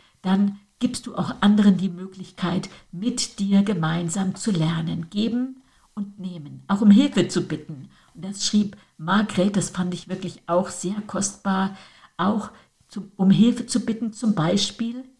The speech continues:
im Gebet, wenn man merkt, man ist einfach am Ende und braucht Gebetsunterstützung. Und zu merken, dass eine sofortige Wirkung eintritt. Danke, Margret.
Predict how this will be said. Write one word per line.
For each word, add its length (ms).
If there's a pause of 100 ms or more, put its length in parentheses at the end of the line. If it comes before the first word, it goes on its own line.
(180)
im 140
Gebet, 600 (160)
wenn 140
man 220
merkt, 480 (300)
man 200 (180)
ist 440 (120)
einfach 520 (180)
am 300
Ende 340
und 300
braucht 380
Gebetsunterstützung. 1200 (300)
Und 240
zu 140
merken, 580 (280)
dass 240
eine 240
sofortige 720
Wirkung 360
eintritt. 640 (300)
Danke, 300
Margret. 680